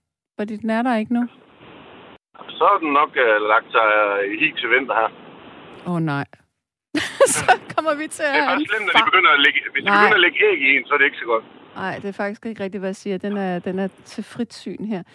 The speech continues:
Speaker 1: Jeg tror, jeg bliver nødt til lige at google lidt mere på den her, og finde ud af, hvad det egentlig er for en.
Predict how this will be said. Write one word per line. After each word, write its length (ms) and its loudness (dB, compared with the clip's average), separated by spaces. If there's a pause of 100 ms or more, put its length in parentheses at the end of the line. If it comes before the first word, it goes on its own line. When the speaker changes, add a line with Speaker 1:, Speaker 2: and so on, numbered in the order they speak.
(220)
Speaker 1:
Jeg 60 -14
tror, 140 -2
jeg 100 2
bliver 140 0
nødt 180 -2
til 160 -6
lige 300 -4
at 140 -2
google 300 -4
lidt 200 -2
mere 280 -2
på 180 -2
den 220 -4
her, 260 -4
og 80 -8
finde 240 -6
ud 60 -6
af, 160 -4
hvad 160 -2
det 80 -4
egentlig 240 -6
er 140 -4
for 160 -8
en. 280 -6